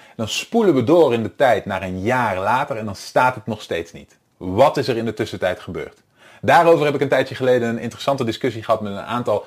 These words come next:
van mijn deelnemers. En die af-, die opname wil ik heel graag met je gaan delen. Dus laten we snel gaan kijken.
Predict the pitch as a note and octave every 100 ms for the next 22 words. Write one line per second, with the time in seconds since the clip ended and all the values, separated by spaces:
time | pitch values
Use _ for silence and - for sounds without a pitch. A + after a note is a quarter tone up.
0 | - - G#2 G2+ A2 E3 E3+ E3+ D#3+ -
1 | - - G2 G#2 A2+ G#2+ - - G2+ G2
2 | G#2 G#2 G#2 F#2+ F#2 F2 E2+ F#2 F2+ F#2
3 | F2+ - F#2+ F2 G2+ G2 F2 F2+ - F2+
4 | G#2 A#2+ A2+ G#2 A2 G2+ F#2+ F2+ E2+ -